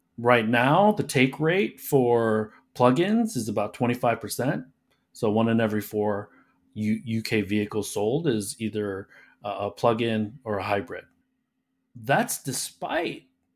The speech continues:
not subsidizing the purchase of a, a bev, 'cause the, you know, I've spoken to, uh, a few of our mutual friends offline, Steve, and, um,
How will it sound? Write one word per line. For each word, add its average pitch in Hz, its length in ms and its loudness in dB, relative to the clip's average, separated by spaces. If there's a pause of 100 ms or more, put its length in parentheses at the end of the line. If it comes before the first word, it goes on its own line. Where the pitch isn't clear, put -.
(240)
not 135 420 -4
subsidizing 113 1080 -4
the 107 100 -6
purchase 117 880 -12 (160)
of 113 400 -10 (360)
a, 117 140 -8
a 113 120 -10
bev, 127 420 -4 (300)
'cause 117 180 -8
the, 123 220 -8 (240)
you 123 120 -6
know, 120 120 -4
I've 117 220 -8
spoken 127 500 -6
to, 110 340 -8 (280)
uh, 107 320 -12
a 110 60 -16
few 123 400 -4
of 113 160 -8
our 113 120 -4
mutual 120 400 -6
friends 107 380 -10
offline, 110 580 -10
Steve, 107 400 -14
and, 104 220 -12 (600)
um, 110 380 -10